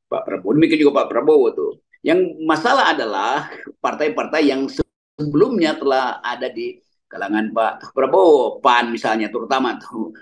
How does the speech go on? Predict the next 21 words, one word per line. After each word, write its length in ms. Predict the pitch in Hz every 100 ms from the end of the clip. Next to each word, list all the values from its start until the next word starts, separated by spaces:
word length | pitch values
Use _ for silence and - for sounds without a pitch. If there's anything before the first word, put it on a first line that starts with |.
| _
atau 160 | - 123 110
Golkar. 320 | 135 - 117
Ya, 80 | 113
Golkar 320 | 151 165 185
mungkin 240 | 165 151 147 143
ya 400 | 127 127 127 127
lebih 240 | 127 123
mudah 240 | 127 139 143 127
untuk 160 | 117
pahami 320 | - - 117
keadaan 320 | 110 107 98 82
itu 160 | - 107
karena 160 | 107 104
Golkar 320 | 107 107 113
agak 240 | 78 -
belakangan. 480 | 82 - 101 98 95 _ _ _
Tapi 320 | - 240 220
pan 480 | - 135 147 170 143
yang 160 | 143 139
udah 160 | 139
dis-, 240 | 139 -